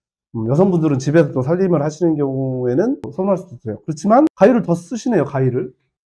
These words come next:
행복마님, 점점 의욕이 떨어진다. 아이, 걱정하지 마세요. 왜냐면 이 촉에 밝으신 분들은 그 토요일 날 하는 왕중왕전이 있습니다. 연령대별로 또 보도록 하겠습니다. 십 대는 가위를 좀 덜 쓰고 칼 도마를 많이 쓰고요.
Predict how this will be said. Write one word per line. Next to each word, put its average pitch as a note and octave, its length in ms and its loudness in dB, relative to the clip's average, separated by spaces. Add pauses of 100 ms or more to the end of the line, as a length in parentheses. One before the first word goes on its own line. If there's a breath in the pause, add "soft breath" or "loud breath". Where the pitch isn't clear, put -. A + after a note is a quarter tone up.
(200)
행복마님, C4 500 4
점점 G3+ 320 2
의욕이 F#3+ 260 4
떨어진다. G3 680 0
아이, C#3 520 6
걱정하지 D3+ 400 2
마세요. C3+ 360 2
왜냐면 D3+ 600 2 (440)
이 C3 520 0
촉에 C4 220 0
밝으신 D3 400 0
분들은 B2+ 560 -4 (380)
그 B2 180 -12
토요일 C#4 380 2
날 A#2 260 2
하는 D3 200 0
왕중왕전이 C#3+ 680 2
있습니다. G#2+ 480 -12 (400)
연령대별로 C#3 880 -2
또 A#2 100 -12
보도록 B2 260 -8
하겠습니다. D#3 680 -6 (340)
십 - 320 -14
대는 A#3 680 6
가위를 F#3+ 440 6
좀 E3 140 -4
덜 E3 180 4
쓰고 D#3+ 420 -2
칼 A3+ 280 -2
도마를 D3+ 360 4
많이 B2+ 280 2
쓰고요. E3+ 520 0